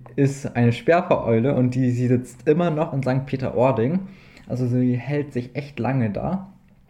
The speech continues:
Und es gibt mittlerweile richtig gute Fotos von dem Vogel. Ähm, man kommt auf eine geringe Distanz ran. Lenny war auch da, aber ist jetzt leider nicht hier.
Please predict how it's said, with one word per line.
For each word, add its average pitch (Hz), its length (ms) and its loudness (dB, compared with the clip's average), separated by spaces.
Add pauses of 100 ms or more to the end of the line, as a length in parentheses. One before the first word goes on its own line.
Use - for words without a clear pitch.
(400)
Und 120 380 2
es 123 180 -8
gibt 127 160 -4
mittlerweile 120 460 0
richtig 131 280 -6
gute 120 220 -6
Fotos 139 420 -4
von 127 80 -4
dem 117 140 0
Vogel. 131 460 -2 (400)
Ähm, 113 340 0
man 117 120 0
kommt 135 200 -2
auf 117 100 -2
eine 127 120 0
geringe 123 320 0
Distanz 147 500 -4
ran. 131 260 2 (180)
Lenny 123 360 4
war 101 160 2
auch 143 220 4
da, 185 420 0 (100)
aber 113 200 -2
ist 120 140 -4
jetzt 110 160 -6
leider 101 240 0
nicht 98 160 0
hier. 190 380 0